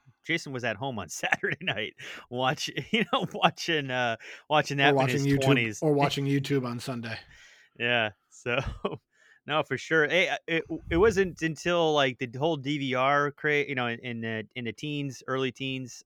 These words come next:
Speaker 1: uh, when I got the D V R things and watched them the next day,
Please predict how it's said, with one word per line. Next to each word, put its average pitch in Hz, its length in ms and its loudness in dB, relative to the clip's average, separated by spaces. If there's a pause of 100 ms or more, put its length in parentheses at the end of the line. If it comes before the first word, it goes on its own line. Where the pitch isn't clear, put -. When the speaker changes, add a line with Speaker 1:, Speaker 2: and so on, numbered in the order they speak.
(120)
Speaker 1:
uh, 113 300 -2
when 110 240 -6
I 107 240 -2
got 110 140 -6
the 107 60 -16
D 120 140 -6
V 117 140 -2
R 127 140 4
things 127 340 -6
and 113 80 -6
watched 123 200 -2
them 127 100 -8
the 127 80 -4
next 127 280 -4
day, 117 340 -2